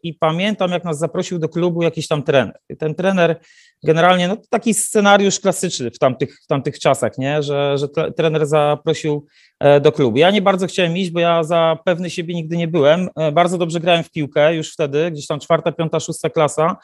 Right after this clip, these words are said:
E, na tle tych oczywiście chłopaków, który, z którymi miałem kontakt.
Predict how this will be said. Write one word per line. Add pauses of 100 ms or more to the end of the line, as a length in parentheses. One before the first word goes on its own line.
(360)
E,
na
tle
tych
oczywiście
chłopaków,
który,
z
którymi
miałem
kontakt.